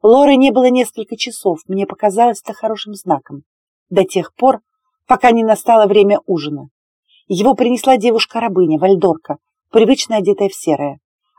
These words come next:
Она совсем не походила на шлюху. Впрочем, кто знает, может, есть спрос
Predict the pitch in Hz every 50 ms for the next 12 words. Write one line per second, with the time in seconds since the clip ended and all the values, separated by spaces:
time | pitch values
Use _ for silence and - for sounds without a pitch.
0 | _ - 226 247 254 - - 247 - - - 285 269 262 262 - - - 247 214
1 | 240 240 240 233 233 226 - - - 196 185 - - 170 156 160 _ _ _ _
2 | _ _ _ _ _ _ _ - 240 233 - - 214 202 - _ - 240 202 170
3 | 165 175 160 160 156 156 - _ _ _ _ _ _ _ - 190 196 196 185 190
4 | - - 190 190 190 - - - - 196 190 185 -